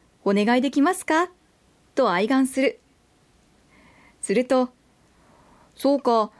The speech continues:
すまんね。あんたの仕事が終わらんのなら仕方あるまい」と素直に着替えようとしてくれる。「ありがとうございます。助かります。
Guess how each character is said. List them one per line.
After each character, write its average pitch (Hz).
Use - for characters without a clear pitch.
す -
ま 247
ん 214
ね。 269
あ 262
ん 285
た 277
の 247
仕 254
事 254
が 247
終 226
わ 415
ら -
ん 403
の 370
な 330
ら 269
仕 -
方 226
あ 302
る 320
ま 349
い」 339
と 254
素 -
直 440
に 294
着 226
替 247
え -
よ 381
う 403
と 359
し -
て 214
く 240
れ 233
る。 233
「あ 226
り 226
が 269
と 254
う 247
ご 240
ざ 277
い 302
ま 320
す。 -
助 220
か 359
り 381
ま 415
す。 -